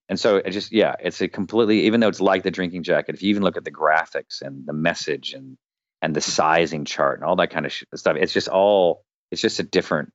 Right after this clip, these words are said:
different beast. And that's, if you can do a Kickstarter, that's what you need to do. Like, and I've backed,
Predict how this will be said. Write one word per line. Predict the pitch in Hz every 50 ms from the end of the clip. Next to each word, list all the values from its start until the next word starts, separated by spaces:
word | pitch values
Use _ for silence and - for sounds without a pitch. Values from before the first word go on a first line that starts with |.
| - -
different | - 90 80 80 76 71
beast. | - 90 82 73 -
And | 76 80 82
that's, | 85 87 95 107 - - - - _ _ _ _ _ _
if | - 95
you | 95
can | 98
do | 98 104
a | 98
Kickstarter, | 95 - 117 - - 95 82 82 76 -
that's | - 85 85 87 -
what | 80
you | 85
need | 90 85 73
to | 78
do. | 71 73 69 - - - _ _ _ -
Like, | 87 85
and | 85 90
I've | 98 101 107 87 80 -
backed, | - 90 87 95 98 - -